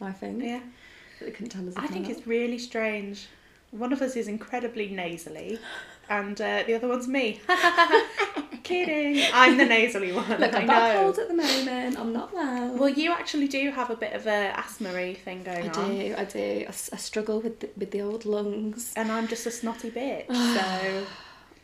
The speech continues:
Speaker 1: I also think we're both, um, well, is this now, is now a good time to say that we're not actually drinking alcohol today?
Speaker 2: <sighs>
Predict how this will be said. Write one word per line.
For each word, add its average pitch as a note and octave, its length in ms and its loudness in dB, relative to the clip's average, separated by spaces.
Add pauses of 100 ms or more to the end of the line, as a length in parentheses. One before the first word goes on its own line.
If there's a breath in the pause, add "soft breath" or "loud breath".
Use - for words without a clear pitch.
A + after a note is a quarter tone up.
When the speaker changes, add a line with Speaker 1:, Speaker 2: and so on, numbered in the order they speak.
Speaker 1:
I G#3+ 100 2
also G#3 240 0
think G3+ 300 -8
we're G3 120 -4
both, F#3+ 440 -6
um, G#3 640 -8 (1400 loud breath)
well, G#3+ 180 -2
is G#3+ 140 -2
this B3 160 -6
now, A#3+ 200 2
is A3+ 240 -2
now A3+ 140 -2
a A3 40 -2
good G#3 120 -6
time G3 220 -6
to G3+ 80 -8
say G3 160 -6
that G3 120 -4
we're G#3 100 -6
not F#3+ 180 -4
actually - 260 -6
drinking F#3+ 320 -6
alcohol F#3+ 520 -8
today? G#3+ 400 -8 (880 loud breath)
Speaker 2:
<sighs> - 80 -8